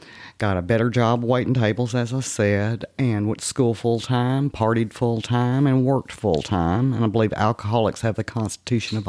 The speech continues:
oxes, <laughs> 'cause we can do things and live to tell about it. I went there two years, went up to Denton to school for two years.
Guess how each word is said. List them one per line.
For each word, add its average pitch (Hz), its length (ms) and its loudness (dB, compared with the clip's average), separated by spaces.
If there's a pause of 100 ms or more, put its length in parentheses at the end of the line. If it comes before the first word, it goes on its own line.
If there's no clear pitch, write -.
oxes, - 760 -10 (380)
<laughs> - 460 -14
'cause 113 200 -4
we 113 80 2
can 107 140 0
do 117 140 2
things 113 300 0
and 110 140 0
live 101 180 0
to - 80 -12
tell 104 300 -4
about 98 180 0
it. 98 80 0
I 104 40 -2
went 110 180 -2
there 120 180 2
two 127 200 -2
years, 117 440 0
went 117 140 2
up - 100 -4
to 110 80 -6
Denton 113 320 0
to 120 80 0
school 127 400 0
for 120 200 -6
two - 180 -2
years. 127 640 0